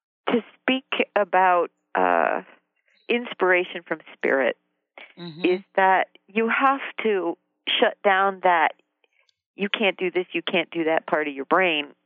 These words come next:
Speaker 1: in order to be open to what the universe is sending you.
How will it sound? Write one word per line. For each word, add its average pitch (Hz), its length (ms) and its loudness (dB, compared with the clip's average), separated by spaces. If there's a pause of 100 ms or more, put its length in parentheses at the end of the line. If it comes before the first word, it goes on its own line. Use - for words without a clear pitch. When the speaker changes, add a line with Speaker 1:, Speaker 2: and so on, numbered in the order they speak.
Speaker 1:
in 185 180 -4
order 185 340 0
to - 180 -6
be 165 200 -6 (120)
open 190 460 0 (920)
to 165 800 0 (420)
what 185 540 2
the 185 60 -18
universe 165 560 -2
is 143 160 -2
sending 135 320 -2
you. 90 200 -2